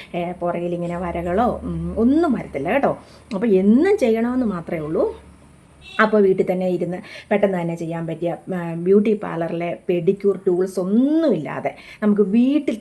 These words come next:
തന്നെ ഇരുന്ന് എങ്ങനെ കാല് മനോഹരമാക്കാമെന്നൊന്ന് അറിയണ്ടേ? അപ്പോൾ ഈസി ആയിട്ടുള്ള വഴിയാണ് കേട്ടോ. എൽ-, നിങ്ങളുടെ വീട്ടിലുള്ള എല്ലാ സാധനങ്ങളും, ന-, ഞാൻ പറയുന്ന എല്ലാ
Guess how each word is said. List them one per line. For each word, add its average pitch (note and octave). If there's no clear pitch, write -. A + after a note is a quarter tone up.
തന്നെ E3
ഇരുന്ന് F3
എങ്ങനെ A3
കാല് D#3
മനോഹരമാക്കാമെന്നൊന്ന് E3+
അറിയണ്ടേ? F3+
അപ്പോൾ A#3
ഈസി D4
ആയിട്ടുള്ള F#3
വഴിയാണ് E3
കേട്ടോ. E3+
എൽ-, E3+
നിങ്ങളുടെ F#3+
വീട്ടിലുള്ള F#3+
എല്ലാ G3
സാധനങ്ങളും, F3+
ന-, F3+
ഞാൻ G#3
പറയുന്ന F#3+
എല്ലാ F#3+